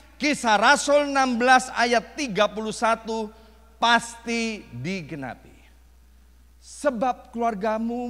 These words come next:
melihat, ketika engkau tidak fanatik, ketika engkau tidak militan, mereka menganggap Tuhanmu itu nggak ada bedanya dengan dewa-dewi yang mereka sembah. No. Bulan ini,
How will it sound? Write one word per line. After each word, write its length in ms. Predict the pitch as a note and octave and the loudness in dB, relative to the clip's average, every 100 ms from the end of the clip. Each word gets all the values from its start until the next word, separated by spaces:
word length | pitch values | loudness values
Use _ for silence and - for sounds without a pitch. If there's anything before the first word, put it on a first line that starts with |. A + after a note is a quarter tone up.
| A3+ | -8
melihat, 560 | G#3+ G3+ D3+ E3+ F3 D3+ _ _ _ _ _ _ | -8 -8 -12 -14 -16 -18 _ _ _ _ _ _
ketika 640 | - F#3+ A#3 A3 A3+ A3+ A3+ | -8 -6 -4 0 2 2 0
engkau 240 | G#3+ A3+ | -6 -6
tidak 320 | A3+ G#3+ G3+ E3+ | -6 -4 -4 -4
fanatik, 720 | F#3+ G3 G3 F#3 - G3 - _ _ _ _ _ | -6 -4 -4 -6 -8 -12 -12 _ _ _ _ _
ketika 400 | - G3+ G#3+ B3 | -8 -6 -2 -4
engkau 240 | B3 A#3+ A#3+ | -2 -4 -4
tidak 400 | A#3+ G3 G#3+ G#3 | -4 -2 -2 -2
militan, 880 | A3 G#3 G3+ - G#3 F#3+ D#3 D3 D#3+ - - | -6 -6 -8 -4 -4 -4 -8 -16 -20 -20 -8
mereka 320 | F#3+ G3 G3 | -6 -4 -6
menganggap 640 | F#3 F3+ F#3 E3 F3+ - | -6 -6 -8 -6 -8 -6
Tuhanmu 560 | G3 F3 D#3 E3 E3 E3+ | -10 -8 -6 -6 -8 -12
itu 240 | E3 G#3 | -12 -10
nggak 320 | G3+ E3 D3 D3 | -6 -2 -2 -4
ada 80 | |
bedanya 800 | C#3+ D3 C#3 D3 D3 D3 D3+ F3 - - _ C3 | -6 -6 -4 -4 -4 -6 -8 -10 -16 -20 _ -8
dengan 320 | D#3+ E3 D3+ | -6 -6 -6
dewa-dewi 1200 | B2+ E3+ D#3+ D#3+ E3 D3 D#3 D#3+ D#3+ F3+ F#3+ F#3+ - _ - | -4 -2 0 0 0 0 -2 -2 -4 -4 -6 -10 -18 _ -12
yang 320 | D#3 F3 E3 | -4 -4 -4
mereka 400 | D#3 D3+ D3 C#3+ | -6 -8 -6 -8
sembah. 480 | C3 C#3 C3 B2 F#2+ | -8 -10 -6 -8 -8
No. 400 | A#2+ G#3 A3 A#2 F#2 - - _ _ _ _ _ _ _ _ | -6 -2 -2 -4 -14 -20 -20 _ _ _ _ _ _ _ _
Bulan 480 | A#2+ D#3 C4+ D#4 E4+ | -6 -2 0 0 -2
ini, 240 | G#3 A#2+ | -8 -10